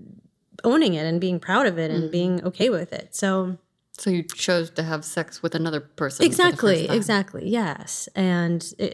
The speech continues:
Speaker 1: you know, and it's not something that I've, I've lost,
Speaker 2: Right.
Speaker 1: you know, it's, I've gained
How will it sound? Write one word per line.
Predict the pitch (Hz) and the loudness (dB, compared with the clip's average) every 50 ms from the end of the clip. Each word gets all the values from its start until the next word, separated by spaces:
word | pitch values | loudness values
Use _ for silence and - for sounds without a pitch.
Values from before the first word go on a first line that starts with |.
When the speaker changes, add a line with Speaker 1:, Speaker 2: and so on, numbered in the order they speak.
| - - | -6 -8
Speaker 1:
you | - - 208 190 | -2 -2 0 0
know, | 180 165 165 170 | 0 0 -2 -2
and | 170 170 | -2 -2
it's | 160 160 - - | -4 -6 -6 -6
not | 170 - - - | -6 -6 -6 -6
something | 190 175 175 - 170 175 | -6 -4 -2 -2 0 0
that | 185 175 170 | 0 0 0
I've, | 165 160 165 160 160 160 165 165 - _ _ _ _ _ _ _ _ _ _ | -2 -4 -4 -6 -6 -8 -10 -14 -18 _ _ _ _ _ _ _ _ _ _
I've | 175 170 175 170 170 | -2 -2 0 0 0
lost, | 165 175 190 190 180 170 165 165 - - - - - - - - | 2 2 2 2 2 0 -4 -6 -12 -14 -14 -14 -14 -10 -6 -4
Speaker 2:
Right. | 190 170 180 | -4 -2 0
Speaker 1:
you | 202 185 | 0 2
know, | 175 165 170 180 | 2 2 2 2
it's, | 196 190 190 - - | 2 0 0 -2 -4
I've | - 190 185 | -4 -4 -2
gained | - 165 170 254 294 185 117 123 - - - | 0 2 2 2 2 0 -2 -4 -10 -16 -16